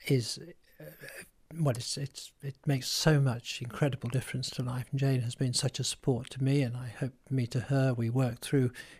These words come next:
incredibly difficult conditions in Bhutan right at the very start of its development program, and she'd been there the whole time, and, uh, you know, and the children as well. We, we have a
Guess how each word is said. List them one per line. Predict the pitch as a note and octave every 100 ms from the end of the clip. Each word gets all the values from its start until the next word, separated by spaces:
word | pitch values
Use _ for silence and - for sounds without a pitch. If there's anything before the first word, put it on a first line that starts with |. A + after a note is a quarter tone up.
| -
incredibly | C#3+ - - C#3 B2+ B2
difficult | C3 - C#3+ A#2+
conditions | - C3 C3+ - C3+ C3 B2
in | A#2
Bhutan | A2+ A#2 - C3 B2+
right | A#2+ A#2
at | B2+
the | A#2+
very | C3+ A#2
start | - - C3 C3 -
of |
its | C3 -
development | A#2 B2 B2+ - C3
program, | - C3+ B2 B2+ B2 - - - - - - -
and | C3
she'd | - C3+
been | C3 C#3 A#2+
there | B2 B2 A#2+ _ -
the |
whole | A#2+ C3
time, | B2+ - B2 A#2+ A#2+ A#2 _
and, | - A#2+ A#2+ A#2 - - - - - - _ _ -
uh, | E3 E3
you | E3+ D3 C3+
know, | A2+
and | B2+
the | A#2+
children | - D#3 C#3 C3+ C3
as | A#2+
well. | D3 B2+ C3
We, | B2+ B2+ B2
we | C3 A#2+ A#2+ _ _ -
have | C3
a | A#2+